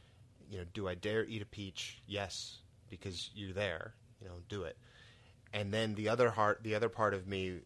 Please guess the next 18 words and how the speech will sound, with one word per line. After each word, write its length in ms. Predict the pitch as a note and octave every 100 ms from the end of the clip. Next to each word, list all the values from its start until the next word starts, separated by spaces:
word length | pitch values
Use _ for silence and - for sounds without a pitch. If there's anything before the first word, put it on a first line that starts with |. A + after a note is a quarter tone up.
| G#2
which 280 | G#2+ F#2
is 140 | G2+ E2+
heavily 540 | - G#2+ A2+ G#2+ F#2+
influenced 560 | G2 F#2 G2 F#2 D#2+ -
by 140 | F#2
cultures 540 | F2 F2+ F2 F2+ F2 -
that 200 | D#2+ -
say, 400 | F2+ F2 D#2+ D#2+ - - - - - - - - -
"Be 140 | G#2+ G#2+
demure, 460 | G2 F#2 D#2+ - - - - - - - - - - - - -
slow 320 | - G#2 G2+
down, 400 | F2 D#2 - A2+ - - - -
be 80 | G2+
quieter, 720 | - - F2+ E2 - - G2 - -
learn 340 | F#2+ G2 G2+ F#2
patience, 600 | - F2+ - - - -
learn 320 | F#2 G2 G2+
silence, 760 | F#2+ - E2+ D#2+ - - -